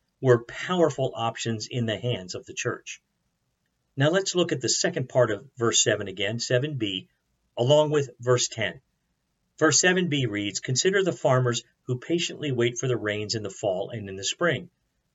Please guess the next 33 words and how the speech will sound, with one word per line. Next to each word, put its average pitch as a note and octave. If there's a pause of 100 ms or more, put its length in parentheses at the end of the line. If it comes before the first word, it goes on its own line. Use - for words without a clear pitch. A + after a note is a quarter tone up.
(240)
And A#2
then A2+
verse G2+
ten, G#2 (600)
"For -
examples C#3
of G#2+
patience D3
in B2+
suffering, A2+
dear B2
brothers A2+
and F#2+
sisters, A2 (400)
look B2+
at E3+
the E3+
prophets - (140)
who D3
spoke G2
in B2+
the C3+
name F#2+
of G#2+
the E3
Lord." D3 (1040)
So C#3+
James E3
has D#3+
us C#3
looking C3
at G2+
farmers E3